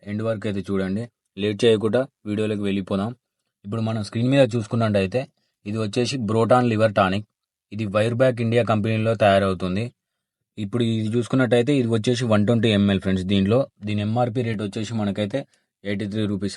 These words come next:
అంటే ఎనభై మూడు రూపాయలు అయితే ఉంటుంది. మనకైతే ఎయిటీ రూపీస్‌కి అయితే ఇచ్చేస్తారు, అంటే ఎనభై రూపాయలకి ఇచ్చేస్తారు. మన దీంట్లో కంటెంట్ చూసుకున్నట్టయితే ప్రతి పది ఎంఎల్కి వన్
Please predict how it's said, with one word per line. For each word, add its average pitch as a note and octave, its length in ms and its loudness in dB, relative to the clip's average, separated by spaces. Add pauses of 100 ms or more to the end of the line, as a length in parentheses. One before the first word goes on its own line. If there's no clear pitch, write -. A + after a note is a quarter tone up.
అంటే G#2 240 -2
ఎనభై A2+ 280 -2
మూడు A2 160 -4
రూపాయలు A2 280 0
అయితే G#2+ 180 -2
ఉంటుంది. F#2+ 280 -4 (240)
మనకైతే G2+ 360 -4
ఎయిటీ G#2 280 0
రూపీస్‌కి G2+ 280 -4
అయితే G2+ 140 -2
ఇచ్చేస్తారు, F2+ 480 -6 (420)
అంటే G2 160 -6
ఎనభై G2+ 200 -4
రూపాయలకి G2+ 360 -2
ఇచ్చేస్తారు. F#2 380 -8 (380)
మన A2 100 -6 (140)
దీంట్లో A#2+ 240 -2
కంటెంట్ A2+ 360 -2
చూసుకున్నట్టయితే G#2+ 600 0
ప్రతి G#2+ 320 0
పది A2+ 160 4
ఎంఎల్కి A#2 500 0 (380)
వన్ G#2 180 -2